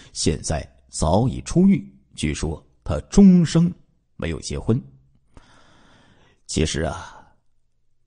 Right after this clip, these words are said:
这个秦家明和左雪梅根本没有必要走到这一步啊。如果他们相信法律，可以依靠法律去追究那个禽兽养父的责任呢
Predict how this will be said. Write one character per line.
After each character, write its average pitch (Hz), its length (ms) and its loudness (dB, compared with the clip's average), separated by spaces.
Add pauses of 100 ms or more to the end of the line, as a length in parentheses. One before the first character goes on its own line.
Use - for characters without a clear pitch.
(140)
这 82 200 0
个 - 100 -4
秦 104 220 -2
家 98 200 4
明 90 260 0 (400)
和 82 120 -2
左 95 180 2
雪 80 160 -4
梅 78 200 0
根 196 240 4
本 104 140 2
没 80 80 -4
有 76 100 -4
必 87 120 -6
要 78 140 -4
走 - 160 -8
到 78 120 -6
这 107 140 -2
一 78 120 -2
步 - 280 -10
啊。 - 180 -14 (580)
如 92 100 2
果 85 80 0
他 92 140 -4
们 85 80 -2
相 110 220 0
信 87 120 -2
法 - 280 -6
律， 123 200 2 (380)
可 - 140 -6
以 73 80 -4
依 - 120 -4
靠 101 140 -2
法 - 320 -6
律 170 260 0 (300)
去 - 140 -6
追 113 260 2
究 98 180 4 (380)
那 80 160 -2
个 73 100 -8
禽 120 380 0
兽 139 180 0 (680)
养 73 220 -2
父 - 160 -6
的 82 80 -4
责 - 200 -10
任 87 180 -4
呢 - 100 -20